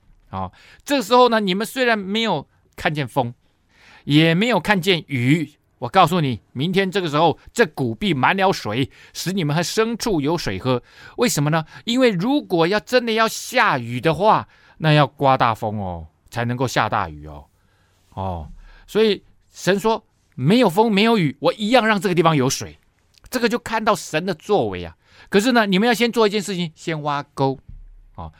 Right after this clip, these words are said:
要不然水来了会把你们淹啊，<laughs> 会把你们淹死啊。哦，挖了沟呢，水有地方去，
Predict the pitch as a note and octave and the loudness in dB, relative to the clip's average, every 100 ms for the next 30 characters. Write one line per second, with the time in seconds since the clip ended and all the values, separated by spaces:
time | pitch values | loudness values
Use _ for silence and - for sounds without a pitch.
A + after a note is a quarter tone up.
0 | _ B3 A#3 A#3+ G#3 - E3 D3+ G#3 G#3 | _ 0 2 2 2 0 0 2 4 4
1 | D#3+ A3+ G3 E3+ D#3 F3 F3+ F#3 B2+ - | 4 2 2 0 -2 0 2 2 -2 -4
2 | _ - C3 - C3+ G3 D#3 E3 D3 D#3 | _ -8 -8 -6 -4 -2 -2 -2 -2 -2
3 | E3+ F3+ - F#2+ E2+ _ _ _ B2 A#2 | -4 -4 -8 -8 -8 _ _ _ -2 -2
4 | - - G#3+ A#3 A3 A3+ A#3 A3 F3+ _ | -4 0 4 4 2 2 4 4 0 _
5 | _ _ - - - - C3 C#3+ G#2+ B2+ | _ _ -20 -18 -12 -4 0 0 0 0
6 | A#2+ - A#2+ | 0 -2 -6